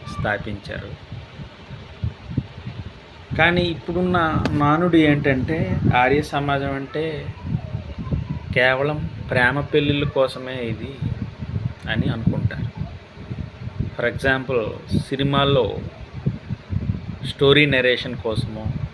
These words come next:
సీరియల్లో, ఆ, కథ కొనసాగింపు కోసమో మధ్య మధ్యన హీరోయిన్, హీరోని పెళ్లి చేసుకోవాల్సి వచ్చినప్పుడు, "ఆ, ఏముందిలే,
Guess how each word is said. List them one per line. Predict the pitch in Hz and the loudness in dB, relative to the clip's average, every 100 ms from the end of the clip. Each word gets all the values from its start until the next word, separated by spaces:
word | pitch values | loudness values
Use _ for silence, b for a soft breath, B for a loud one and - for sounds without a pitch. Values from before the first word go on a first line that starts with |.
| - - - - - | -8 -6 -8 -6 -4
సీరియల్లో, | 127 135 139 135 131 127 110 - - - - - - - - - - - - - | 0 2 4 4 4 2 2 -2 -4 -10 -8 -10 -10 -18 -12 -6 -6 -6 -12 -8
ఆ, | 110 104 - | -6 -6 -4
కథ | 120 147 | -2 -2
కొనసాగింపు | - 123 131 151 139 139 - | -2 -2 0 2 2 2 -2
కోసమో | - 127 120 127 | 0 2 0 -4
మధ్య | 123 120 117 | -2 -2 0
మధ్యన | 127 127 113 131 120 98 101 - - - - - - - - - - - | 0 0 0 0 0 -2 -6 -8 -8 -6 -4 -4 -4 -4 -4 -4 -4 -2
హీరోయిన్, | 127 147 156 147 120 107 110 - - - - - - 127 | 2 6 6 4 0 -8 -8 -10 -10 -12 -14 -16 -8 0
హీరోని | 135 147 143 | 4 6 4
పెళ్లి | - 127 127 135 | 2 0 2 0
చేసుకోవాల్సి | 123 - 123 120 120 | 0 0 0 0 -2
వచ్చినప్పుడు, | - 117 113 - 110 - - - - - 143 | -6 -2 -2 -2 -6 -8 -12 -10 -8 -2 4
"ఆ, | 180 127 | 4 6
ఏముందిలే, | 139 170 180 170 170 175 170 | 6 4 2 2 4 4 2